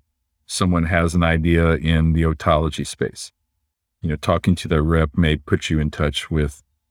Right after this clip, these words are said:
uh, the upstream is another word that they use, but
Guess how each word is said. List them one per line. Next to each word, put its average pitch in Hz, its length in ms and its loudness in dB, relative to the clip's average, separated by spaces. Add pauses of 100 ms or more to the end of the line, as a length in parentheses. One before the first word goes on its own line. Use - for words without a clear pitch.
(180)
uh, 76 240 0
the 76 340 -2 (260)
upstream 90 760 0
is 87 140 0
another 80 320 2
word 76 480 0 (140)
that 73 160 -6
they 76 100 2
use, 73 540 -2
but 78 200 -4